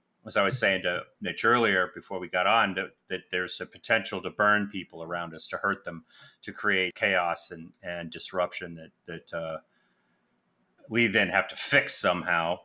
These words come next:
or, uh, creates, uh, unbreakable, um, problems in our lives with other people. So, uh, that's kind of, uh, was my kind of take on how to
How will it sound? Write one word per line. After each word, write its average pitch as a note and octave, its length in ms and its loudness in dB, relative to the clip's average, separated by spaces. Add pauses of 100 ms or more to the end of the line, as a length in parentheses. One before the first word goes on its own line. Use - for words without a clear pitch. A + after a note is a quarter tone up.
(100)
or, F#2+ 580 2
uh, F2 380 2 (220)
creates, - 640 -2
uh, F#2 200 -2
unbreakable, G2 800 0 (340)
um, E2 480 -6 (720)
problems D#2+ 520 -2
in E2 80 -8
our E2 140 -4
lives D#2+ 340 -6
with F#2 140 -12
other D#2 160 -10
people. D#2 440 -14
So, E2+ 380 0 (640)
uh, E2+ 440 2 (1700)
that's A2+ 240 4
kind C#3 220 6
of, - 200 -2
uh, F#2 260 2
was G2+ 200 -6
my G2 180 6
kind F#2 220 -2
of D#2+ 140 -10
take G#2 260 0
on F2 140 0
how F#2+ 220 2
to E2+ 200 -2